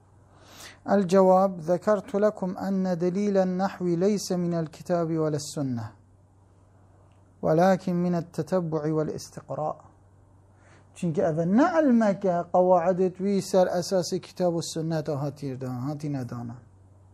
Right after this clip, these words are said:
علمك محدثة. يعني أن العلماء رحمهم الله تتبعوا واستقرأوا كلام العرب،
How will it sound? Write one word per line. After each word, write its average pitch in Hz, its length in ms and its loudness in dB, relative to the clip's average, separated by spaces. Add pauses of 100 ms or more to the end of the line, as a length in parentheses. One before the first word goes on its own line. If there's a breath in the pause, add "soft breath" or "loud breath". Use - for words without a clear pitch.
(560 soft breath)
علمك 294 380 0
محدثة. 175 720 2 (2250 soft breath)
يعني 214 500 6
أن 214 240 2
العلماء 196 760 4
رحمهم 185 640 0
الله 151 380 -2
تتبعوا 165 880 0
واستقرأوا 180 720 0
كلام 190 460 -4
العرب، 202 680 0